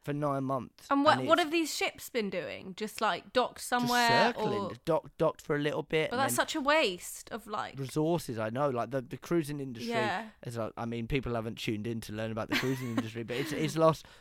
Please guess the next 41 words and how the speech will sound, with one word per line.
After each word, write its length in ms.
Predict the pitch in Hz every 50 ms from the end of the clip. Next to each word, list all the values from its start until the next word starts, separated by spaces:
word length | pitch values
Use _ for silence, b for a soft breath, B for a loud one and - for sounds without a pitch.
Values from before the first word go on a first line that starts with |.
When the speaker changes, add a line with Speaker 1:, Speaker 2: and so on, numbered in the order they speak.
| B B -
Speaker 1:
millions 440 | 160 175 190 196 190 185 165 151
of 100 | 139 143
pounds, 500 | - - 160 160 143 131 127 120 123 123 -
like, 320 | - 156 175 190 - - -
like, 280 | 226 233 214 202 - - -
like 200 | 190 175 - -
every 240 | 165 143 127 131 120
other 160 | 117 113 104 98
industry. 400 | 71 107 110 107 - - 107 107
But 180 | 101 127 - b b b b b b
I've, 160 | - - - -
I 120 | - 233 247
just 180 | 311 240 -
felt 220 | - 220 202 - 160
this 160 | 180 - -
guy 180 | - 180 165
was 140 | 156 156 147
away 220 | 147 135 143 143 139
from 180 | - - 139
his 160 | 135 127 -
family 460 | - - - 147 170 180 170 143 113 107
Speaker 2:
Yeah. 220 | 202 196 196 180
Speaker 1:
for 60 | -
so 340 | - 180 - - - 123 123
long, 300 | 127 135 131 127 123 123
and 120 | 117 107 90
it's 120 | 113 -
like, 160 | 123 113 107 _ b b b b b b b b b b _
that's 360 | 139 127 196 202 - - - -
one 340 | - 156 175 180 175 170 170
thing. 360 | - _ 160 143 127 113 104 b b b b b
I'm 160 | - 160 165
gonna 200 | 165 165 156 143
put 160 | - 175 160
it, 120 | 147 131 - _
the 140 | - 110 -
first 480 | - _ - 240 226 220 214 - -
thing 380 | - 156 135 120 117 117 113 113 b b b b b b _ _ _ _
on 180 | 175 185 190 185
the 80 | 175
table, 680 | 156 - - 135 117 117 110 - 110 110 110 113 -